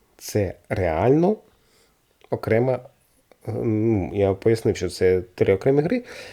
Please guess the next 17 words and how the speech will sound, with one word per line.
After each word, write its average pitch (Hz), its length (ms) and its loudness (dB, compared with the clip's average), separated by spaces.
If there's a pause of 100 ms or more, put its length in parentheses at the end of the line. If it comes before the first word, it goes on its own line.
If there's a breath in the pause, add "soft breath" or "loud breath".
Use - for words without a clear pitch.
(180 loud breath)
це 156 560 4
найзбалансованіші 110 1400 2
рівні, 98 600 -4
це 113 440 0
найкомфортніші 101 880 -2
рівні, 131 480 0
як 120 200 -6
на 117 80 0
мене. 110 320 -2 (920 loud breath)
Так, 92 220 0
десятки 151 480 2
ти 127 220 4
видаєш 104 520 -2
багато 90 1300 -4
дамагу, 87 520 -2 (100)
але 110 460 2 (180)
там 190 320 4